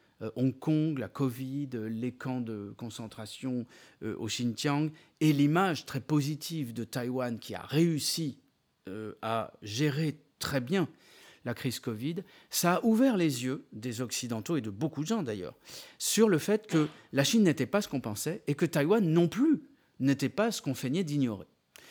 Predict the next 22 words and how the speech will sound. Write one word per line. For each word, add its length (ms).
Alors 180
jusque-là, 560
c'est 180
vrai, 280
des 120
grands 180
médias 280
internationaux. 720
En 120
France, 580
voilà, 340
tous 140
les 80
grands 160
médias, 400
Le 180
Monde, 280
Libération, 640
Figaro, 560
et 20
cetera, 280
euh, 320